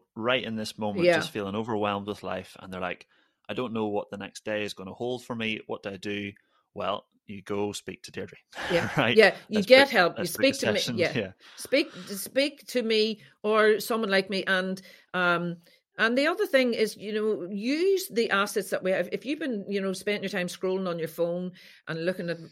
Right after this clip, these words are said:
Speaker 2: rubbish, um, there's lots of free inform-, I actually have a YouTube channel. It's a free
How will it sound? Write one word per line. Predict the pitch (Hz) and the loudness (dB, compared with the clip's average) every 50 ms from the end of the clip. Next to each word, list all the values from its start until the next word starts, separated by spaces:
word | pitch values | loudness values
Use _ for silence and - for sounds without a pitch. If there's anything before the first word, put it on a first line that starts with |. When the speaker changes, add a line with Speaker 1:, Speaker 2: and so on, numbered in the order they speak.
| - - | -14 -4
Speaker 2:
rubbish, | 165 175 185 175 156 165 196 - - - - - - - - _ - | 0 0 2 2 2 0 -2 -2 -8 -12 -14 -20 -20 -20 -10 _ -2
um, | 175 175 175 180 165 - | 0 0 0 -2 -4 -4
there's | 175 208 208 - - | -2 -2 -2 -2 -2
lots | 226 254 269 294 302 302 - - | -2 -2 -2 -2 -4 -6 -2 0
of | 254 226 190 170 156 - _ - - - - _ - | 0 0 0 -2 -6 -12 _ -20 -20 -20 -8 _ 4
free | 214 214 220 233 269 294 302 294 247 180 180 - | 6 8 8 6 6 2 0 -2 -2 -4 -4 -4
inform-, | 175 180 180 - 175 151 - | -6 -6 -6 -8 -8 -2 2
I | 190 233 285 294 | 4 4 4 4
actually | 277 - 180 180 - - 175 | 4 2 0 0 0 0 2
have | 175 165 156 147 | 2 2 2 2
a | 156 156 | 2 2
YouTube | 160 196 285 277 - 359 339 | 2 0 2 4 4 4 4
channel. | - 175 139 127 113 120 - | 2 -2 -4 -4 -6 -10 -10
It's | 139 - | -10 -10
a | 160 | -10
free | 151 - - 196 208 220 240 269 285 294 294 | -10 -4 2 4 4 4 4 4 0 -4 -6